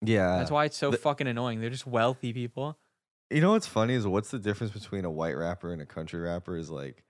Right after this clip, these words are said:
Speaker 1: I guess, just the twang, like, in
Speaker 2: Republican
Speaker 1: the subject matter.
Speaker 2: politics. That's pretty much the difference.
Speaker 1: But, yeah, I was just gonna say with the picture of him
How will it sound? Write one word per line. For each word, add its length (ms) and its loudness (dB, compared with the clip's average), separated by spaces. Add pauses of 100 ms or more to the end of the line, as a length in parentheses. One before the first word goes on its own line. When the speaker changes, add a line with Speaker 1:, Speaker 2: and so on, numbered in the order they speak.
(600)
Speaker 1:
I 140 2
guess, 640 -4 (360)
just 400 -6 (800)
the 140 0
twang, 840 2
like, 400 2
in 160 -2
Speaker 2:
Republican 600 4
Speaker 1:
the 40 -4
subject 0 -
matter. 300 4
Speaker 2:
politics. 360 -4 (1000)
That's 340 -8
pretty 220 -8
much 260 -10
the 100 -12
difference. 300 -10 (920)
Speaker 1:
But, 280 6 (260)
yeah, 220 6
I 120 6
was 180 4
just 160 -2
gonna 160 2
say 200 0
with 160 2
the 80 -2
picture 440 0
of 100 -2
him 380 0